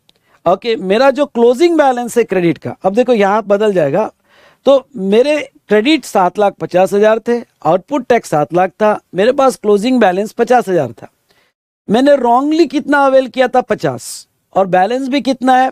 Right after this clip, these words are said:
पचास। मतलब, ओके, ये जो wrongly अवेल किया हुआ आईटीसी, ये शॉर्ट नहीं हुआ। एक बार मुंह घुमा के बोलो, ये wrongly अवेल किया हुआ आईटीसी उतना का उतना पड़ा हुआ है, शॉर्ट नहीं हुआ। मतलब ये माना जाएगा कि अभी तक मैंने यूज़ नहीं किया,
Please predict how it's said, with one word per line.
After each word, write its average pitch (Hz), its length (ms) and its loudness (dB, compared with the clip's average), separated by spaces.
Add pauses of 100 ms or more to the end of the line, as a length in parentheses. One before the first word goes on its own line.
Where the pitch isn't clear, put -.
पचास। 151 420 -2 (100)
मतलब, 247 440 0 (440)
ओके, 208 340 0 (220)
ये 240 260 2
जो 359 200 2
wrongly 330 580 2
अवेल 269 380 0
किया 240 200 0
हुआ 233 120 4
आईटीसी, 208 480 -4
ये 269 220 2
शॉर्ट 294 440 0
नहीं 330 280 2
हुआ। 254 240 0 (420)
एक 208 120 -2
बार 226 160 0
मुंह 226 200 -2
घुमा 214 220 0
के 208 100 -4
बोलो, 202 280 -2 (280)
ये 214 120 4
wrongly 285 420 0
अवेल 285 220 0
किया 254 160 -2
हुआ 254 80 4
आईटीसी 220 420 -2
उतना 294 340 0
का 320 140 0
उतना 302 280 0
पड़ा 269 200 0
हुआ 147 220 -6
है, 117 60 -20 (320)
शॉर्ट 220 400 2
नहीं 330 220 4
हुआ। 185 200 -2 (320)
मतलब 269 460 0
ये 277 340 2
माना 254 340 -2
जाएगा 185 460 0
कि 240 160 -10
अभी 190 220 -2
तक 226 180 -2
मैंने 196 260 -2
यूज़ 185 300 2
नहीं 254 240 0
किया, - 260 -16